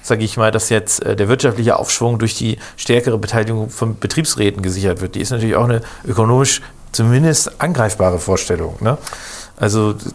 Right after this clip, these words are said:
insgesamt einfach, als ob da irgendwie, äh, äh, wirklich, äh, ich sag mal, die, die, äh, Postwachstumstheorie, äh, und irgendwie kritische Konsum und was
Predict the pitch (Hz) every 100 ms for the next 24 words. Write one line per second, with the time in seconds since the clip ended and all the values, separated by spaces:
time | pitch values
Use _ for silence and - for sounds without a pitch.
0 | - - 143 131 123 120 117 110 117 101
1 | - 82 82 - - 120 92 117 117 104
2 | 104 107 - 104 107 - 107 - 113 104
3 | - - - - - - 107 104 - 104
4 | 117 107 110 104 104 101 101 98 101 101
5 | 98 - - 131 - - 123 - 131 127
6 | - 127 120 117 131 131 - 113 110 -
7 | - 101 - 107 - 107 107 107 131 120
8 | 107 113 107 - 113 104 123 139 - 110
9 | 110 -